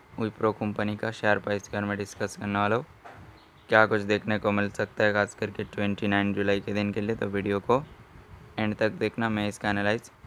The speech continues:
daily चा-, sorry, weekly चार्ट पर करो तो इसका पहला strong support आप फॉलो कर सकते हो, वो है फ़ाइव हंड्रेड ट्वेल्व पॉइंट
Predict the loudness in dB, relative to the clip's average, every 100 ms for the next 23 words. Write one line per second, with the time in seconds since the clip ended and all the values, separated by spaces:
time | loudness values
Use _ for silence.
0 | -20 -20 -20 -20 -16 -4 -2 0 -2 -4
1 | -4 -6 -6 -2 0 0 -2 0 2 0
2 | 0 0 0 -2 -2 0 0 2 4 4
3 | 2 -4 -2 0 0 -4 0 2 2 0
4 | 0 0 2 -2 -4 -10 -4 -4 -2 -2
5 | -2 -6 -10 -18 -20 -20 -20 -20 -20 4
6 | 6 8 6 4 2 2 -2 -18 -20 -20
7 | -4 2 2 2 0 2 2 0